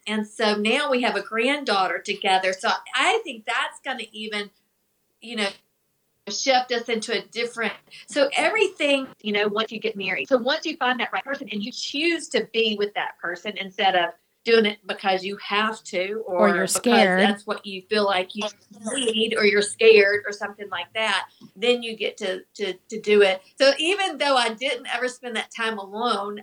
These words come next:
Speaker 1: I feel like this marriage was exactly what I needed. And I, I'm, I believe that God works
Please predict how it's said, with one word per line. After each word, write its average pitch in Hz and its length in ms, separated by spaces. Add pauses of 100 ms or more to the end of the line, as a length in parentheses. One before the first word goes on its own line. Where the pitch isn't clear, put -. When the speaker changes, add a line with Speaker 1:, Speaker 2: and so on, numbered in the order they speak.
Speaker 1:
I 220 460 (100)
feel 294 380
like 190 460
this 208 280
marriage 220 440
was 202 120
exactly 180 880
what 190 160
I 175 220
needed. 190 400
And 185 140
I, 240 160 (100)
I'm, 277 300 (160)
I 262 260
believe 208 600 (260)
that - 180
God 101 300
works 92 260